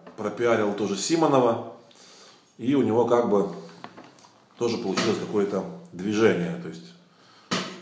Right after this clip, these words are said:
пошла, значит, движуха у него тоже. В то время мы были несколько блогеров. Э, я, Симонов, Юрий из Индианаполиса,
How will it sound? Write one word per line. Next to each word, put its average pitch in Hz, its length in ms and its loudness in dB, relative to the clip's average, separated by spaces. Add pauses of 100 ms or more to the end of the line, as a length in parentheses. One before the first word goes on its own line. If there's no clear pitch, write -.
(300)
пошла, 98 500 -4 (240)
значит, 87 240 -12 (120)
движуха 95 440 -2
у 87 100 -2
него 87 240 -2
тоже. 80 300 -8 (680)
В - 200 -20
то 120 80 -2
время 123 260 6
мы 123 320 4 (1120)
были 110 220 2
несколько 110 380 -2
блогеров. 120 500 8 (1000)
Э, 92 580 -2 (600)
я, 143 240 10
Симонов, 113 560 2 (1500)
Юрий 135 320 6
из 113 160 4
Индианаполиса, 101 960 0